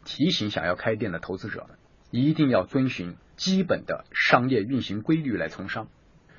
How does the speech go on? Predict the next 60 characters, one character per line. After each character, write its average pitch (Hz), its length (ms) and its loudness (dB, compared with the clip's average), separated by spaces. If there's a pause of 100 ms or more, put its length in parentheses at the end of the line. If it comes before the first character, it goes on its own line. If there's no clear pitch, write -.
(180)
那 233 60 8
到 233 200 12
底 127 100 4
王 147 200 6
先 208 140 2
生 208 100 2
的 196 40 2
钱 160 300 0
还 160 80 4
能 139 160 4
不 196 60 2
能 160 100 2
够 175 100 2
要 175 160 8
得 120 60 2
回 113 180 0
来 127 120 -2
呢？ 127 140 -8 (420)
其 135 220 2
实 127 180 0
合 131 280 4
同 135 180 0
条 117 200 2
款 85 260 -6
并 117 160 -2
不 98 100 -4
明 87 200 -6
细 87 220 -10
啊， - 100 -16 (560)
里 139 160 6
面 208 160 8
没 170 140 6
有 170 100 8
注 170 220 4
明 127 220 4
甲 87 280 6
方 147 280 0
要 139 180 6
如 135 280 2
何 123 220 2
配 123 240 0
合 104 180 -2
乙 87 160 -6
方， 107 220 0 (220)
是 175 160 2
需 190 140 -2
要 185 120 10
提 170 140 2
供 180 160 2
资 208 180 -2
金 214 220 0
呢， 180 180 4 (220)
还 120 120 -2
是 117 100 -4
需 - 140 -4
要 127 120 6
其 120 160 -2
他 135 200 2
的 131 100 0
呢？ 113 140 -6